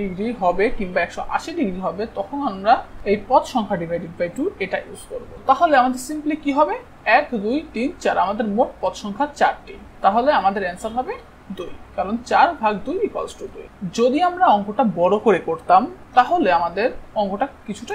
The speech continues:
এরকম দেখতে হতো। তো এত বড় ক্যালকুলেশনের কোনো প্রয়োজন নেই, আমরা simply পদ সংখ্যা divided by two দিয়ে এই এমসিকিউটা সলভ করতে পারি। চলো তাহলে পরবর্তী কোশ্চেনে যাওয়া যাক। আচ্ছা, তাহলে এবার আমরা আমাদের দ্বিতীয় প্রশ্নটা দেখি।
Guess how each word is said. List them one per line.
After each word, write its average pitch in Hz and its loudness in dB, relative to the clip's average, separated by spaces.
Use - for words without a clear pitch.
এরকম - -2
দেখতে - -16
হতো। - -16
তো 214 -4
এত 277 0
বড় 208 2
ক্যালকুলেশনের 180 -2
কোনো 180 -10
প্রয়োজন 185 -8
নেই, 262 -4
আমরা 175 -4
simply 190 -6
পদ 175 0
সংখ্যা 190 -4
divided 165 -8
by 175 -10
two 233 -12
দিয়ে 370 -4
এই 190 -2
এমসিকিউটা 180 -6
সলভ 175 2
করতে - -18
পারি। - -16
চলো 190 0
তাহলে 247 -2
পরবর্তী 202 2
কোশ্চেনে 165 -14
যাওয়া - -10
যাক। 98 -14
আচ্ছা, - -10
তাহলে 202 4
এবার 220 2
আমরা 226 2
আমাদের 208 0
দ্বিতীয় 240 0
প্রশ্নটা 180 -4
দেখি। - -16